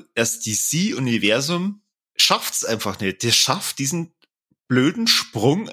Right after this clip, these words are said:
nicht, dass du sagst, „Okay, da kann ich mir auch jeden Film eine pfeifen und bin danach total zufrieden.“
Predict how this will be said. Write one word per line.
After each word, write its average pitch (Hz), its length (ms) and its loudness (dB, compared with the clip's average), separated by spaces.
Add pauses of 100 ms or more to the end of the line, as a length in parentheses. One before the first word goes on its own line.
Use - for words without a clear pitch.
(100)
nicht, 156 500 -2
dass 139 160 2
du 147 80 -2
sagst, 139 360 0
„Okay, 160 240 0
da 147 100 0
kann 147 180 -2
ich 139 60 -4
mir 143 120 0
auch 147 60 0
jeden 117 360 2
Film 107 440 0
eine 104 240 0
pfeifen 107 520 -2
und 101 180 -6
bin 104 180 -2
danach 95 340 2
total 92 380 -2
zufrieden.“ 80 500 -10